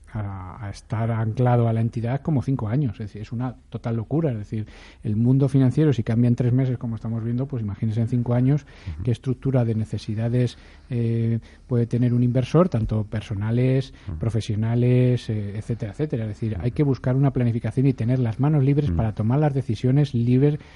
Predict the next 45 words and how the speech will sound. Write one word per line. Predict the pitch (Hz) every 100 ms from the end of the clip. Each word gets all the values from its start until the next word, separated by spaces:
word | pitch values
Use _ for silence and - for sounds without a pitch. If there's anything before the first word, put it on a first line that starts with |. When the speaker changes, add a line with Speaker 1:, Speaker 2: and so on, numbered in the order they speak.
| -
Speaker 1:
libres | 123 131 147
con | - 123
tu | - 107
dinero. | 101 170 113
Es | 98
decir, | 104 113
al | 104
final | - 107
Speaker 2:
Ujú. | 151
Speaker 1:
tienes | 147 151
que | 131
tener | 120 147
libertad | 139 113 104 139 160
para | 127 113
tu | 107
patrimonio, | 113 107 107 139 156
para | 117 104
decidir | 107 110 127 127
libremente | 131 131 120 131 131 147 143 - - -
qué | 123
quieres | 117 110 104
hacer. | - 104
Y |
la | 123 139
rentabilidad | 143 143 147 196 165
vendrá | 151 151 160
dada | 165 180 - - -
por | 131
ese | 156 175
asesoramiento | 175 - 156 156 175 185
y |
por | 165 131
esa | 170
búsqueda | 160 180 170 147
de | 123
un | 123
producto | 117 117 107 104
excelente. | - 101 147 170 98 - - -
Al | 151
final, | 107 135 185 - - 220 - -
el | 120
objetivo | 110 - 80 165 190 165
Speaker 2:
Ujú. |
Speaker 1:
es | 180 - - - -
rentabilizar | 123 139 131 127 123 117 107 - 151 113